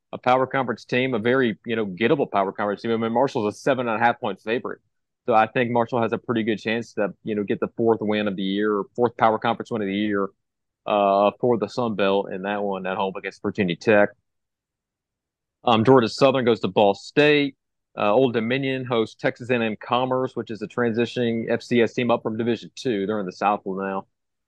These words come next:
Uh, South Al hosts Central Michigan.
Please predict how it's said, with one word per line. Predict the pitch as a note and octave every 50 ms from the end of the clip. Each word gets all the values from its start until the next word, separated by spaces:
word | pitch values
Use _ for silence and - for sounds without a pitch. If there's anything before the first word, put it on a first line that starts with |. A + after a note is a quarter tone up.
| _ _ _
Uh, | - A2+ A2 A2
South | - - C3+ B2+ B2+ -
Al | C3+ C3 C3 C3 B2+
hosts | B2 B2 A#2 A2 - -
Central | C#3 B2+ - - A2
Michigan. | G2 A2 B2+ C#3 - - D3 C3+ C#3+ C#3 C3+ C3 C3 B2+